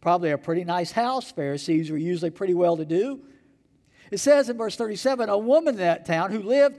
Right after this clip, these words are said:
a sinful life learned that Jesus was eating at the Pharisee's house." Uh, people had walked by and they had seen Jesus eating there. So the buzz was going all through town, right? The teacher, Jesus, he's at this guy's house. He's eating. You could,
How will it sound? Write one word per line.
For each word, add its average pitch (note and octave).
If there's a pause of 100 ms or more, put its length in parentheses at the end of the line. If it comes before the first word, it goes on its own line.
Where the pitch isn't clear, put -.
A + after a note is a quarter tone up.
(180)
a G3+
sinful C#4+
life E3 (240)
learned C4+
that F#3+
Jesus A#3+
was G3
eating G#3+ (100)
at -
the G3+
Pharisee's A3
house." A3+ (1160)
Uh, A#3+
people D#4+
had C4
walked C4+
by B3+ (140)
and A#3+
they C4+
had B3+
seen D4
Jesus C#4+
eating D#4+
there. F#3
So B3
the B3
buzz C#4
was C4+
going C#4+
all C#4+
through D4
town, D4
right? C4 (960)
The -
teacher, D#4
Jesus, D4
he's C#4
at D4+
this D#4
guy's D4
house. D4
He's B3
eating. E4
You B3
could, D4